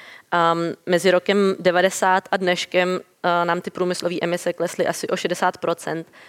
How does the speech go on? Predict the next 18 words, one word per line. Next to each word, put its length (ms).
a 140
většina 400
z 100
toho 180
se 120
stala 380
právě 760
jako 180
mezi 260
rokem 280
osmdesát 420
devět 340
a, 160
a 140
devadesát 460
devět 380
víceméně. 540
A 340